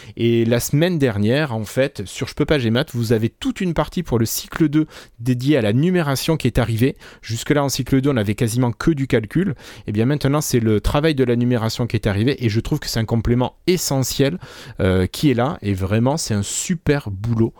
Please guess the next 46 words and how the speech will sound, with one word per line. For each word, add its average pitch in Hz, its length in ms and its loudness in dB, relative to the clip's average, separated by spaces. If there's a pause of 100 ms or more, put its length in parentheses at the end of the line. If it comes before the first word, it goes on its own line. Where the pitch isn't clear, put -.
(300)
que 113 100 0
nous 107 140 2
fait 123 120 0
le 123 60 2
concepteur 117 540 -2
de 113 80 0
Je - 80 -4
peux 110 100 0
pas, 117 160 2
j'ai 98 140 0
maths. 98 320 -2
Donc, 101 340 -4
euh, 90 140 0 (480)
si - 260 0
vous 156 160 2
êtes 139 100 4
dans 131 120 0
le 117 60 -2
premier 139 320 2
degré, 110 500 2 (100)
allez-y, 113 720 0 (300)
allez-y 117 500 0
et 107 140 2
vous 113 180 0
pouvez 110 280 2
aller 104 160 2
faire - 180 -4
travailler 101 320 2
vos 98 80 0
élèves 101 260 2
dessus. 95 320 -4
En 147 100 0
plus, 180 140 0
vous 131 80 -2
n'êtes 95 100 0
même 135 180 2
pas 196 100 2
obligé 143 200 0
d'avoir 117 280 2
de 107 80 0
compte, 156 300 0
il - 80 0
n'y - 20 6
a 113 40 4
aucune 180 240 0
donnée 139 300 2